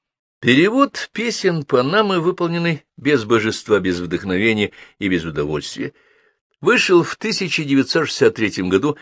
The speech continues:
с язвительным предисловием Куджавы. Как раз о том, что Чангмарин всенародно любим у себя на родине, что гитара — инструмент протеста. За книгу переводов платили полторы тысячи,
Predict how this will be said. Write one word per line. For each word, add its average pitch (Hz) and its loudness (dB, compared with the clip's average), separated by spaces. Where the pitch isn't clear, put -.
с - -10
язвительным 139 -4
предисловием 123 0
Куджавы. 87 0
Как - 0
раз 151 2
о 120 0
том, 110 0
что - 0
Чангмарин 110 2
всенародно 95 -2
любим 87 -2
у 80 -6
себя 80 -4
на 80 -2
родине, 139 2
что - -6
гитара — 101 2
инструмент 87 -4
протеста. - -2
За 131 2
книгу 214 0
переводов 165 0
платили 139 -2
полторы 113 -4
тысячи, - -10